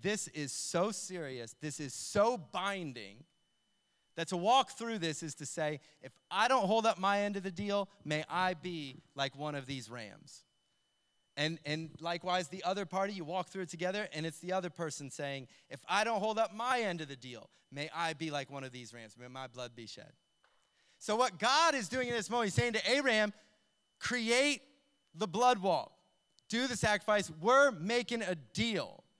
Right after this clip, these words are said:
You wanna know how you can know for certain that this will happen?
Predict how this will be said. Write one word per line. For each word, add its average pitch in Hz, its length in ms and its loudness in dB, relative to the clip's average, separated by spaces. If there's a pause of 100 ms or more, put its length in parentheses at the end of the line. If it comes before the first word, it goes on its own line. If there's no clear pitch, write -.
(220)
You 185 120 -2
wanna 269 200 6
know 294 180 8
how 254 580 6 (380)
you 202 140 -2
can 233 180 0
know 240 220 8
for 233 180 0
certain 247 720 0
that 180 200 -2
this 240 200 0
will 202 140 0
happen? 226 560 -2